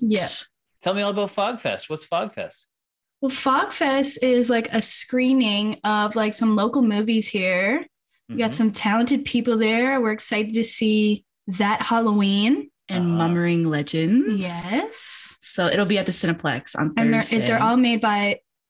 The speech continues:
Speaker 1: local creators here.
Speaker 3: Yeah, like,
Speaker 2: Amazing.
Speaker 3: um, just crews and actors, stuff like that. It'll be really spooky and scary.
Speaker 1: Yeah.
Speaker 2: So guys,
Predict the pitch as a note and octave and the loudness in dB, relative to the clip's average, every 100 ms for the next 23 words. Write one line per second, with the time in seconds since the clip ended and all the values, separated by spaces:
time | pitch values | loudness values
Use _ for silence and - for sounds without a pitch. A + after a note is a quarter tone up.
0 | - A3 A3 A3+ G#3 G3+ G3+ - _ _ | -4 -2 0 2 2 2 0 -4 _ _
1 | _ _ - A3+ G3 F#3 F#3+ - F3+ D#3 | _ _ -2 2 2 2 0 0 0 0
2 | G#3 G3 F#3 E3+ E3 E3 - D#3+ D3+ D3+ | -2 0 2 2 2 0 -2 -2 0 2
3 | D3 D3+ - G#3 G3+ - - F3 E3+ E3+ | 2 0 -2 -2 -2 -4 -2 0 2 2
4 | E3+ E3+ D#3 - G3 D3+ - D3+ D3+ D#3 | 2 0 0 0 0 -2 -4 -2 -2 -2
5 | - F3 D#3 - C#3+ - - E3 D#3+ D3+ | -4 -4 -6 -4 -4 -2 0 0 0 -2
6 | - - - - - - G3+ - E3+ D3 | -6 -20 -8 -2 -2 0 -2 2 2 2
7 | - D#3+ D3+ D3 C#3 C#3+ F#2 - _ _ | 0 0 0 2 2 0 -4 -12 _ _
8 | _ D#3 C#3+ C#3+ D3 - | _ -4 -2 0 -2 -6